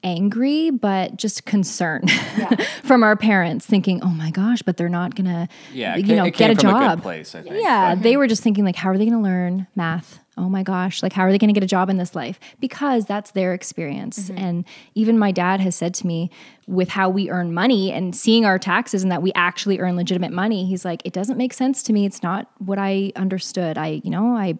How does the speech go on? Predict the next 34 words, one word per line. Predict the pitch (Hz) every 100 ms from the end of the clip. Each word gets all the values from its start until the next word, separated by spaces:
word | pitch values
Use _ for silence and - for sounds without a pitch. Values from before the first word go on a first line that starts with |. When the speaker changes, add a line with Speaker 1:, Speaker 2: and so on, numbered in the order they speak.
| -
Speaker 1:
went | 175
to | 180
school, | - 254 262 262 262
then | 196
I |
got | 170 170
a |
job | 160 196 226
for | 226
thirty | 226 220
years, | 220 220 214
then | 170
you | -
retire | 190 190
on | 196
a | 196
pension. | 175 175 175
I | - 160
don't | 165 156
get | 123 135
it." | 101 - _ - - - - _ -
Well, |
that | 180
doesn't | 160 151
exist | 156 -
anymore. | 190 220 - 190 _ _ -
So | - - 214 202 196 - _ -
it's | 196
not | 240 285 330
so | -
much | 392 381
people | - 240 233 226
who | 196 190 180 180
are | - 180 170 160 170